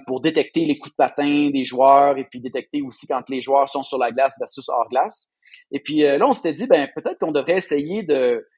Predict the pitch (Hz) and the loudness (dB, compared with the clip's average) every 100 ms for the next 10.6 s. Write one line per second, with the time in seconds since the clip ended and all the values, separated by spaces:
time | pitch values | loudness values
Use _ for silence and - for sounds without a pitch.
0 | _ - 135 165 240 226 190 156 170 226 | _ -6 -6 0 2 2 0 -6 -4 -4
1 | 175 143 143 139 - 160 156 147 170 175 | -2 0 -2 0 4 4 4 -4 -4 -4
2 | 139 143 135 151 147 135 208 269 175 175 | -4 -4 -2 -2 0 2 2 0 -2 -4
3 | 165 226 202 170 175 240 247 _ _ _ | -2 -2 0 2 2 0 -2 _ _ _
4 | - 147 - - 156 165 143 143 202 170 | -10 -6 0 0 0 -4 -4 0 0 0
5 | 156 160 165 151 139 151 190 156 139 131 | -4 -2 -4 -8 -14 -8 -8 -8 -6 -2
6 | 147 143 127 131 139 143 123 127 170 185 | 0 0 -2 -2 -2 0 0 4 6 8
7 | 175 135 123 123 123 139 147 123 107 101 | 6 -2 -6 -6 -6 -6 -6 -6 -8 -10
8 | - _ _ 110 - 143 135 147 135 123 | -20 _ _ -12 -10 -8 -6 -4 -4 -6
9 | - 131 147 147 147 - 120 131 - 131 | -6 -2 2 2 0 -4 -8 -8 -6 -8
10 | - 127 117 202 233 | -6 -6 -6 -6 -6